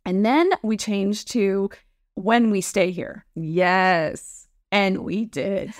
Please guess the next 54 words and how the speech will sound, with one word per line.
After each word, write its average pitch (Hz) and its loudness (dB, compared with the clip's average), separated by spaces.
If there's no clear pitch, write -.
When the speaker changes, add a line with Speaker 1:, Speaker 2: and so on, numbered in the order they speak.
Speaker 2:
And 247 2
we 320 4
did. 330 2
I 233 2
mean, 240 0
one 247 2
of 294 2
the 302 0
things 202 -4
was, 170 -2
you 175 -4
know, 165 -2
the 170 -2
rates 170 -4
there 160 0
were 196 0
really 165 -4
high, 160 -2
and 160 -4
I'm 160 -4
sure 180 -6
they're 175 -4
even 180 -2
higher 180 0
now. 180 -2
But, 202 4
you 220 2
know, 190 4
we're 175 2
splitting 170 0
a 320 2
room. 220 2
And 214 4
then 220 2
we 220 0
were, 202 0
we 196 -4
kept 254 -2
an 240 0
eye 220 2
on 202 0
the 175 -2
internet 190 0
on 190 0
sales - -2
Speaker 1:
Yes. 180 -2
Speaker 2:
that 175 4
were 180 0
happening. 165 -6
Speaker 1:
Yes. 160 -10
Speaker 2:
And 190 0
because 208 -2
we 185 0
had, 175 -2